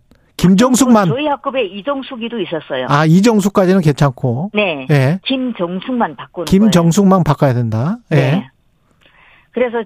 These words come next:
Speaker 2: 지금은 아마도, 어, 다른 이름들은 어떻게 사용하고 있는지는 모르겠는데
Speaker 1: 음.
Speaker 2: 북한에서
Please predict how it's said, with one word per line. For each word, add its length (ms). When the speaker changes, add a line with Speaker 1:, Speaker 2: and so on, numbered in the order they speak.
Speaker 2:
지금은 680
아마도, 880
어, 840
다른 640
이름들은 520
어떻게 320
사용하고 500
있는지는 460
모르겠는데 840
Speaker 1:
음. 280
Speaker 2:
북한에서 720